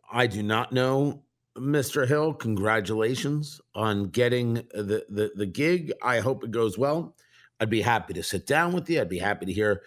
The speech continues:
your thoughts about the library, the role of the library in, in today's society,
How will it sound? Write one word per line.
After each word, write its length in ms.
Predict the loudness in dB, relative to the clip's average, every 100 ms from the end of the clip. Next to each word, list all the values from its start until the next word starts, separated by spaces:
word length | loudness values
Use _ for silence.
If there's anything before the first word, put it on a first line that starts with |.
| -18 -20 -8
your 140 | -2 -2
thoughts 600 | 2 2 2 0 -8 -14 _ _ 2
about 280 | 4 4
the 100 | 2
library, 540 | 0 2 2 4 4 2
the 100 | 0
role 300 | 0 2 2
of 80 | 2
the 80 |
library 640 | 2 2 2 2 4 2 2
in, 420 | 0 -2 -2 -4
in 160 | -4 -2
today's 380 | 0 2 2 0
society, 680 | -2 0 2 4 2 0